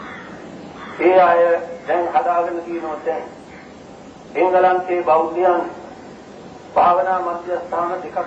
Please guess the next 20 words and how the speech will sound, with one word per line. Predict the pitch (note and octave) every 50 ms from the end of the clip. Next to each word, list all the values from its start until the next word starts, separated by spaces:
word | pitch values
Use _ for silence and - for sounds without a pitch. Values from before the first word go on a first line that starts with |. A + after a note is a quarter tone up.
| -
හදාගෙන | - E3+ D#3+ F3 E3 E3 E3+ E3 E3+
තියෙන | E3 - F3+ F3 E3+
විශාල | - - - F#3+ G3 G3+ G3+ G#3 G#3 -
ඒවා. | D#3 D3 C#3 B2+ A#2 - - - - - - -
දෙකක් | - D3 D3+ G#3 G3+ G3+ -
හදාගෙන | F3+ F3 F3 E3+ E3+ E3+ E3+ E3+ E3
තියෙනවා. | E3+ E3+ E3+ E3+ E3+ E3+ E3+ E3 E3 D#3+ - - - - - - - - - - - - - - - - - - - - -
සෑහෙන | - E3+ E3 F#3 F#3 E3 E3 -
ගණනක් | - F#3+ G3 F#3+ F#3 F#3 G3 G#3 G3+ -
සතියන්තයේ | - G#3 G#3+ - - G3+ G#3 G3 F#3+ F#3+ - F#3 F#3 G#3 F#3
හරියට | F3 F3+ F#3 F#3+ G3 G3
අපේ | G3 F3+ - F3+ F#3+ F#3+ F#3+
මේ | F#3+ G3 G3 F#3
සිල් | - F3+ F3
ගන්නට | F3 F3+ F#3 F#3 F#3 F#3+ F#3 G3
පොයට | - - F3 F3+ F3+ F3+ F3+
යනවා | F3+ F3+ F3+ F3+ F3+ F3+ F3 F3+
වගේ | - G#3 G#3
පිරිස | - - F#3 F3+ F3 - F#3+
ගිහිල්ලා | F3+ F3+ F3 F#3 F#3+ G3 A#3 A#3